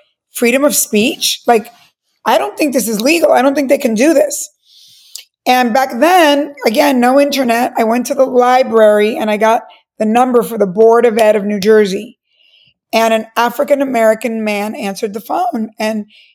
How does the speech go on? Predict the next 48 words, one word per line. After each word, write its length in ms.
He's, 300
I 100
said, 280
"Is 160
this 280
right?" 500
And, 120
and 160
he 80
goes, 160
"Well, 440
it's 140
a 60
private 400
school. 680
They 100
can 160
do 160
whatever 480
they 140
want. 600
They 60
can 160
expel 440
you, 240
but 180
you 180
don't 100
have 120
to 100
take 320
it. 80
I'm 220
gonna 180
set 240
you 140
up 140
with 100
a 60
local 580
newspaper, 880
and 120
you're 160
t-, 160
gonna 200
tell 240
your 160
story." 520